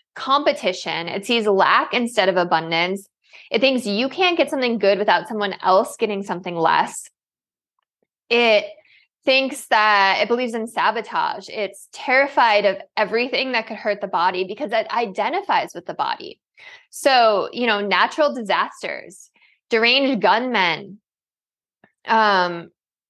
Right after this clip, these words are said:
diseases, <laughs> war, famine, all of these things are huge threats to the ego because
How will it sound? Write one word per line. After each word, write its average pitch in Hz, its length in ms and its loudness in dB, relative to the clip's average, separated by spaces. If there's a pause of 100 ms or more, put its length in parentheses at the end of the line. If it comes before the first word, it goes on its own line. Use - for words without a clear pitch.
(1000)
diseases, 202 880 0 (100)
<laughs> - 80 -4
war, 240 680 4
famine, 240 500 0 (340)
all 254 300 4
of 381 120 0
these 294 260 -2
things 233 340 -4
are 214 300 2
huge 254 640 -10
threats - 440 0
to 214 120 -4
the 170 80 -4
ego 220 460 2
because 208 320 0